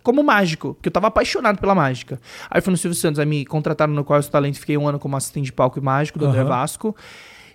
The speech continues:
Speaker 1: E aí eu fui pra Hebe, Ratinho, Eliana,
Speaker 2: Mas
Speaker 1: Faustão.
Speaker 2: calma aí, calma aí.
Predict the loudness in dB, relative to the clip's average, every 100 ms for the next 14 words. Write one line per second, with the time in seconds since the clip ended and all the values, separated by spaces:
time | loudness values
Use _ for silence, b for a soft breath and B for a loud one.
0 | -2 2 4 4 2 4 4 4 2 0
1 | -2 2 4 2 2 -4 -6 -6 -2 0
2 | 2 2 2 2 2 2 2 2 2 2
3 | 0 0 0 2 0